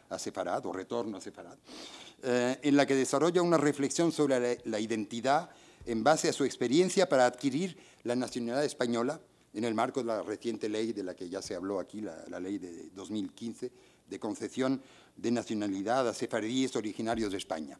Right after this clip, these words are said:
Y por fin, Antonio Muñoz Molina. Es un poco ridículo que venga yo, pretenda yo venir de Francia a presentarles a Antonio Muñoz Molina, pero bueno, es la, la regla del juego. Mm,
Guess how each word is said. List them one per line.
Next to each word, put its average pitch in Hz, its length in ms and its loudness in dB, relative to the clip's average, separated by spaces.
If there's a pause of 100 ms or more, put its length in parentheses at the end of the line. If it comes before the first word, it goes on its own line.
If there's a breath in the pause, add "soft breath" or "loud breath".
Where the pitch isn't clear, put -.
(800 loud breath)
Y 214 120 0
por 151 160 0
fin, 170 180 -4
Antonio 147 380 0
Muñoz 139 340 0
Molina. 110 400 -6 (220 soft breath)
Es - 100 -18
un - 40 -20
poco 135 160 -4
ridículo 123 500 -2
que 110 120 -2
venga 117 220 -2
yo, 120 300 2 (220 loud breath)
pretenda 123 380 -2
yo 120 140 0
venir 117 220 -2
de 113 120 -2
Francia 131 360 -2
a 123 40 -10
presentarles 117 600 -4
a 117 40 -4
Antonio 110 340 -10
Muñoz 120 260 -8
Molina, 117 400 -6 (360 loud breath)
pero 101 140 -4
bueno, 107 260 2
es 127 160 4
la, 110 300 4
la 110 120 0
regla 113 300 -2
del 101 100 -10
juego. 160 340 -2 (1300 loud breath)
Mm, 113 300 2